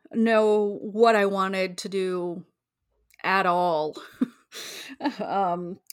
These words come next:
until later in life, um, I, I guess, you know, I, well, I started my P H D program in my late twenties,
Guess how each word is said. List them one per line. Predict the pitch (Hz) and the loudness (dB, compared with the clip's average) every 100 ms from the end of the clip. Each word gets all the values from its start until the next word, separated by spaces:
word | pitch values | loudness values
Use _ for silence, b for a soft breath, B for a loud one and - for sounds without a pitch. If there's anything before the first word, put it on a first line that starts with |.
| - | -2
until | 226 220 - 233 208 190 190 180 240 | 2 2 4 8 8 8 4 0 2
later | 214 190 190 | 4 4 2
in | 165 | 0
life, | 156 143 151 202 - - | -2 -2 -2 -6 -12 -2
um, | 190 160 165 165 | 0 2 0 -2
I, | - 196 - | 0 2 2
I | 190 | 0
guess, | 175 143 170 - | 0 -2 -2 -4
you | 165 190 | -4 0
know, | 160 | 2
I, | 165 | 2
well, | 175 175 | 2 2
I | |
started | 170 214 190 | 2 0 0
my | 160 151 | -2 -6
P | - 147 | -8 -10
H | - | -10
D | - | -10
program | 147 151 143 156 | -8 -8 -6 -4
in | 151 | -4
my | 151 | -4
late | 151 - | -6 -8
twenties, | - 185 170 156 165 | -8 -4 -4 -4 -6